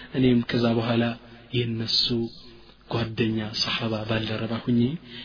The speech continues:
ህይወቴን ከነሱ ጋር ገፋው ይላል ሰልማን። የህይወቱን መነሻ ሲናገር ነው። ረዲየላሁ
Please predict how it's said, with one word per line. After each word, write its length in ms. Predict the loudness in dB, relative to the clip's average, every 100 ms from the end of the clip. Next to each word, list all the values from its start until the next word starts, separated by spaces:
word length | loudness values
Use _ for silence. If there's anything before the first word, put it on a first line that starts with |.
| -6
ህይወቴን 440 | -2 -2 -2 -4 -4
ከነሱ 360 | -6 -2 -2 0
ጋር 200 | -2 -4
ገፋው 400 | -2 -4 -2 0 0
ይላል 240 | -2 -4 -4
ሰልማን። 460 | 2 4 4 2 -4 -10 -12 -6 4
የህይወቱን 680 | 6 6 8 6 6 6 6
መነሻ 340 | 6 6 6 4
ሲናገር 540 | 2 2 2 4 4 4
ነው። 120 | 0 -6 -20 -16 -12 -12 -12 -12 -2
ረዲየላሁ 600 | 2 4 6 4 2 2